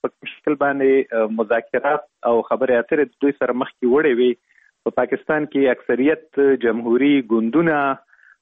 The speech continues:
او هغه حلقات په دې باندې سوال لرلو چې دا په کوم شکل باندې مستقیم پوځ او استخباراتو دې سره خبرې روانې کړې دي، په داسې حال کې چې ظاهراً پاکستان یو دیموکراسي ده، یو دیموکراتیک هیواد دی،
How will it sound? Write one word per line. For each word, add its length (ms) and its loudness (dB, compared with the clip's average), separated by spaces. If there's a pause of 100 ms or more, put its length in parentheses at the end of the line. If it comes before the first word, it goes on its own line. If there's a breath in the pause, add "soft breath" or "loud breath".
(100)
او 400 2
هغه 200 -2
حلقات 640 -2 (140)
په 380 -2
دې 180 -2
باندې 500 0 (380)
سوال 260 0
لرلو 500 -4
چې 380 -14
دا 80 0
په 140 -10
کوم 200 -4
شکل 380 -2
باندې 380 0
مستقیم 580 -2
پوځ 320 0
او 100 4
استخباراتو 640 -4
دې 160 -4
سره 120 -4
خبرې 340 -2
روانې 280 0
کړې 240 0
دي، 80 0
په 120 -4
داسې 320 -2
حال 80 -6
کې 140 -10
چې 160 -12
ظاهراً 340 -2 (160)
پاکستان 440 -2
یو 120 2
دیموکراسي 560 -2
ده، 140 2
یو 100 2
دیموکراتیک 580 -4
هیواد 300 2 (100)
دی، 120 -2